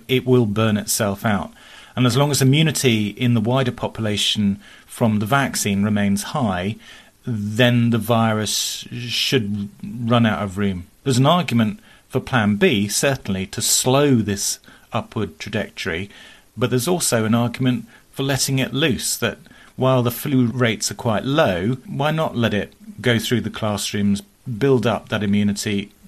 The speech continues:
shut down the opportunities for the virus to spread before things get really tight in the winter?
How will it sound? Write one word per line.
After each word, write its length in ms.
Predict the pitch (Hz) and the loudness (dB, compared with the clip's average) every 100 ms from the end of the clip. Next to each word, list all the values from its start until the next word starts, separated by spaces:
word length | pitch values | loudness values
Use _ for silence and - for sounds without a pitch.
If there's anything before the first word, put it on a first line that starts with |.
| - | -10
shut 320 | - - 123 | -4 -2 0
down 200 | 127 113 | 0 0
the 80 | 110 | 0
opportunities 1160 | 101 - - 107 101 110 - 123 107 - 104 | -2 -6 -8 -6 -6 -8 -2 0 0 -2 -6
for 80 | - | -6
the 80 | 104 | -8
virus 420 | 98 110 104 98 | -4 -2 -2 -4
to 120 | - | -6
spread 500 | 104 - 127 110 92 - - - - 135 117 110 | -6 -4 -2 0 -2 -6 -18 -20 -12 -2 0 2
before 400 | 131 - 127 110 | 0 2 2 2
things 320 | 120 107 101 | 0 -2 -2
get 180 | 110 - | -4 -2
really 240 | 113 104 | -2 -2
tight 380 | 101 117 104 - | -4 -2 -2 -4
in 120 | 101 | -2
the 60 | 101 | -2
winter? 440 | 101 101 - 92 | 0 -2 -2 -6